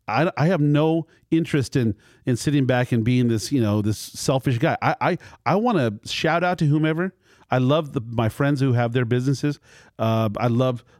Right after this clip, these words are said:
local places. And one of the, my goals in life, one of my goals for doing Grow Enthusiast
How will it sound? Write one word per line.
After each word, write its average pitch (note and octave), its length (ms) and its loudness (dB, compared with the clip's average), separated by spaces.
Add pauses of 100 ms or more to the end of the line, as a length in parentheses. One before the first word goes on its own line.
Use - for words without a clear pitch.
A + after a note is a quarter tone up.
local C3 380 0
places. C#3+ 400 -2
And C3 240 0
one D#3+ 100 2
of G3+ 80 -2
the, D#3+ 60 -2
my D3 160 0
goals D#3+ 500 0
in G3 140 2
life, G3 380 -2
one C3+ 100 2
of D#3 40 2
my D#3 80 0
goals E3 380 -2 (220)
for D3 100 0
doing C#3 260 2
Grow C3+ 140 0
Enthusiast B2+ 400 0